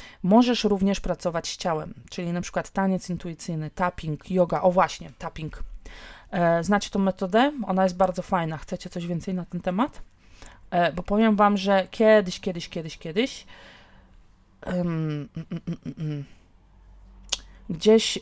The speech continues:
e, się zapętlił wokół mnie, e, zapętliła się wokół mnie ta metoda, ale tak niezbyt mnie to zainteresowało, a powiem wam, że całkiem niedawno zaczęłam korzystać z tej metody, także widzicie, e,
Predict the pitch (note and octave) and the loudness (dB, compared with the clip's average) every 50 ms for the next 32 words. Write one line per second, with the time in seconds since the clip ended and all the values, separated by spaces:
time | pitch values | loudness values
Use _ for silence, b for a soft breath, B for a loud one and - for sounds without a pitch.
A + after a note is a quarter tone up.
0 | - F#3 F#3 F3+ F3+ F3 - G#3+ F3+ G3+ F#3+ - A3 A3 G#3+ G#3+ - F#3 E3 D#3+ | 2 6 6 6 6 4 2 0 2 2 4 6 6 6 6 4 0 -4 -4 -4
1 | E3 F3 - - F#3 F3 E3+ E3+ E3+ E3 E3+ E3 E3 D#3+ D#3+ D#3+ - - - E3 | -4 -6 -4 -4 -4 -4 -2 -2 -2 -2 0 0 0 0 -2 -4 -6 -8 -8 -8
2 | E3 D#3+ D#3 C3+ - - A#2 A2+ - - - - - C3 D3 F3 F#3 - G3 F#3+ | -6 -6 -6 -6 -8 -8 -10 -12 -12 -14 -16 -16 -16 -10 -8 -6 -6 -4 -4 -2
3 | - G#3 F#3+ F#3 - - F3 F3 - - F3+ F3 F3 E3 - F3 E3+ E3+ - - | 0 0 0 0 -2 -4 -10 -10 -8 -6 -4 -2 -2 -2 -2 -2 -4 -2 -2 0
4 | F3+ F3+ A#3+ D#4 F4+ B B B B B B B - - - A3+ D4 D4 - B3+ | 2 2 2 2 2 B B B B B B B -2 4 6 6 6 6 6 4
5 | - - B3+ D4 D#4 - - - - - A#3+ B3 B3 B3+ B3 - A#3 A3+ G#3+ A3 | 6 8 8 8 6 4 -2 -8 0 6 8 8 8 8 6 6 4 6 6 6
6 | G#3+ - G#3 G#3 - G#3+ G#3+ G3+ - A#3 G3+ G3 F3+ F3+ A3+ C#4+ D#4+ - G#3+ - | 4 4 2 2 4 4 2 2 2 2 6 8 8 10 10 8 8 6 4 4
7 | - A#3 B3+ C#4 C4+ B3 A#3+ A#3 A3 G#3 G3+ - G#3+ G#3 - A3 G3+ G3 F#3+ E3+ | 4 4 4 6 6 6 6 4 2 2 0 0 -2 0 0 0 0 0 2 2
8 | E3+ F3+ F3 - G3 F#3 E3+ F3 E3+ - G3+ F3 E3+ E3 E3 E3 - - F#3+ F#3 | 4 2 2 2 0 -2 -2 -4 -6 -4 -4 -2 -2 -2 -4 -6 -4 0 0 0
9 | E3+ - - D3+ - - - D3 C#3+ C#3 C#3+ - C#3+ C#3 - D3 - - D#3+ D#3 | 0 -2 -6 -10 -10 -10 -10 -12 -10 -12 -12 -12 -12 -12 -12 -12 -10 -10 -10 -8
10 | D3+ E3+ D#3 D#3+ D#3 D3 D3 C#3 - D#3 D3+ D3+ B B B B B B B B | -8 -8 -8 -8 -10 -10 -12 -6 -4 -4 -4 -4 B B B B B B B B
11 | - - | -4 -2